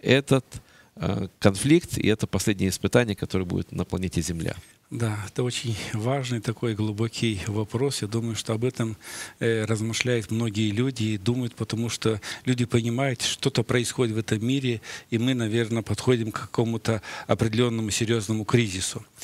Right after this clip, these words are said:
Speaker 2: И каждый из нас, наверное, желает, э, удостовериться, э, где я нахожусь, и, э, где правда, где ложь, то есть где истина и где,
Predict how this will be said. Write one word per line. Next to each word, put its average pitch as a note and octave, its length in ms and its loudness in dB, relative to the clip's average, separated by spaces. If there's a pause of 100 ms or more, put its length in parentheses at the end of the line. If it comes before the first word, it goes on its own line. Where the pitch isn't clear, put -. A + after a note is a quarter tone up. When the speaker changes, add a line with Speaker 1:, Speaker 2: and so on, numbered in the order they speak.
(240)
Speaker 2:
И B2 80 2
каждый D3 380 4
из A#2 100 -2
нас, C3+ 320 0
наверное, A#2+ 420 0
желает, A#2 580 0 (380)
э, A2+ 460 4
удостовериться, B2 1080 2 (340)
э, A#2 360 2 (160)
где B2+ 300 8
я A#2 120 2
нахожусь, A#2 720 2
и, A2 300 0 (280)
э, A2+ 120 4
где A2+ 280 6
правда, B2 460 6
где A2+ 160 2
ложь, A#2+ 260 0
то - 120 -2
есть G#2 160 0
где A#2 100 4
истина A#2+ 540 0
и - 20 -2
где, A#2+ 400 4